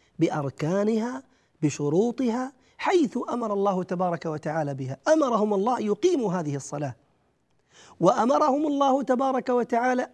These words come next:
أيضًا أن يؤتوا الزكاة. إذن هذه شرائع واحدة، هذه الأمر بعبادة الله وحده، الأمر بالإخلاص له، الأمر بأن يكون العبد حنيفا لله تبارك وتعالى، الأمر بإقامة الصلاة،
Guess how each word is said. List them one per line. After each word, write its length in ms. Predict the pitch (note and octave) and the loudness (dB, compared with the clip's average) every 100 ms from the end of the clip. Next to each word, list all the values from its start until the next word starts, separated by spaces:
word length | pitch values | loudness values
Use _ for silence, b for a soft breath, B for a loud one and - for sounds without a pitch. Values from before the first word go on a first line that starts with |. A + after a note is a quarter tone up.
| - | 2
أيضًا 520 | C#4 C#4+ A#3+ G#3 F#3 E3 | 4 4 2 0 -2 -2
أن 80 | |
يؤتوا 300 | E3 A#3+ F#3+ | -2 -4 -6
الزكاة. 400 | C#3 B2 C3+ C#3+ C3 B B | -8 -8 -8 -10 -12 B B
إذن 220 | G#3+ B3+ | 2 4
هذه 320 | C4+ G4+ C#4+ | 4 2 2
شرائع 480 | C4+ A3+ A3+ B3 - | 2 0 2 0 0
واحدة، 520 | D#3 A3+ A#3 D#3 C#3 - _ _ _ _ _ _ - | 0 2 0 -4 -6 -12 _ _ _ _ _ _ -2
هذه 340 | F#3 E3+ D3 - | 0 2 -2 -4
الأمر 340 | D#3 G#3+ A#3 G3+ | -4 0 2 2
بعبادة 520 | F3+ F3+ A#3 B3+ B3 | 2 2 2 0 -2
الله 300 | G#3+ G3+ D#3+ | -2 0 0
وحده، 340 | D3+ D3 C3+ B2+ b b b b - | -2 -4 -10 -12 b b b b -6
الأمر 320 | F3+ A#3+ A3 | -2 0 2
بالإخلاص 760 | G3+ A#3+ G3+ - G3 G#3 F3+ D#3 | 2 0 -4 -2 -2 -2 -2 -4
له، 260 | E3 B2 D#3+ B B B B | -4 -6 -10 B B B B
الأمر 400 | A3+ - C#4 B3 | -4 0 0 0
بأن 220 | G#3+ A#3+ | -2 -2
يكون 360 | A#3 A3 B3 A#3+ | 0 0 -2 -2
العبد 360 | G#3+ A3 F#3+ G3+ | -2 -2 0 -2
حنيفا 540 | - A#3+ C#4 G#3+ - | 0 2 2 0 -2
لله 500 | D#3 D3+ D3 E3 D3 | -4 -2 0 0 -2
تبارك 440 | D3 D#3 E3+ D3 | -2 -2 -4 -4
وتعالى، 540 | D3 C#3+ D#3 F3 C#3+ C3 B B B G#3+ | -8 -8 -6 -4 -4 -6 B B B -6
الأمر 360 | C4 C#4+ C4 | -2 0 0
بإقامة 560 | A3 A3+ G3+ A#3 G#3+ F#3 | 0 0 -2 -2 -4 -4
الصلاة، 440 | D#3 - D#3 D#3 | -8 -8 -4 -4